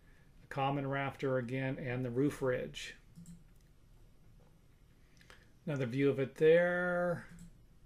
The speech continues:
The jack rafter again is gonna be mitered, and this is usually the same, um, cut as the pitch. If we have a six and twelve, this would actually be a six and twelve cut with a forty-five degree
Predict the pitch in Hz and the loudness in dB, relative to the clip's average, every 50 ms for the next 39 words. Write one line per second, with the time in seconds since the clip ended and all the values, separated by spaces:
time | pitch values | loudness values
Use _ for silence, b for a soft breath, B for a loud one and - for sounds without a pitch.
0 | - - - - - b b b b b b b b b b b b - - - | -20 -20 -20 -20 -20 b b b b b b b b b b b b -20 -20 -20
1 | - - - - - - - - - - - - - - - - - 180 151 143 | -20 -20 -20 -20 -20 -20 -20 -20 -20 -20 -20 -20 -20 -20 -20 -14 -8 -4 -2 -2
2 | 123 123 147 139 143 143 - 156 147 143 147 - - - 156 151 165 151 131 117 | 0 2 2 0 0 0 0 0 0 0 0 -2 0 0 2 2 2 0 -2 -4
3 | 135 139 139 143 143 139 - - 151 139 127 120 131 139 139 135 131 131 127 123 | -4 -4 -4 -4 -4 -4 -4 -4 -4 -4 -4 -4 -4 -4 -4 -2 -4 -4 -2 -2
4 | 127 139 143 139 147 143 151 151 147 202 214 147 135 185 214 - 247 220 165 202 | -2 -2 0 0 0 0 0 0 -2 -4 -2 0 2 4 4 4 2 2 2 2
5 | 208 202 185 202 196 185 185 175 165 - - 180 180 180 180 175 180 - - 165 | 2 2 2 4 4 4 4 4 2 0 0 0 0 0 0 0 -2 -4 -4 -4
6 | 160 156 151 151 147 - - 175 170 170 - 240 170 147 - - 143 120 - - | -4 -2 -4 -4 -4 -2 0 2 2 2 2 0 -2 -2 0 -2 -4 -4 2 4
7 | 165 170 - - - - - 311 262 156 - - 151 143 131 139 147 147 147 131 | 4 4 4 4 -2 -6 -8 -6 -8 -8 -6 -4 -4 -4 -2 -2 -2 -4 -4 -4
8 | 147 139 139 139 135 135 131 131 B B B B B B B B - - - - | -4 -4 -2 -2 -2 -4 -4 -6 B B B B B B B B -4 0 2 4
9 | 170 170 - - 165 156 147 - - 165 151 147 147 143 143 147 127 120 143 143 | 4 2 2 0 0 0 -2 0 0 0 2 2 2 2 2 0 0 -2 -2 -2
10 | 143 - - 143 135 127 131 - - 147 135 127 117 127 127 127 131 135 123 127 | -2 -2 -2 0 0 0 0 -2 -4 -4 -4 -4 -4 -4 -4 -4 -4 -4 -4 -4
11 | - - - 147 135 - - 143 127 120 - - 147 135 127 117 - - - 147 | -2 -2 -2 -4 -4 -4 -4 -4 -6 -6 -4 -2 0 0 0 0 -2 -4 -6 -6
12 | 131 143 160 139 123 120 123 - - 135 131 131 127 120 - - 127 123 123 117 | -6 -6 -4 -4 -4 -4 -6 -6 -4 -2 -2 0 -2 -2 -2 -2 -2 -2 -2 -4
13 | 123 139 131 135 131 127 131 127 120 | -6 -8 -6 -4 -2 -2 -2 -4 -6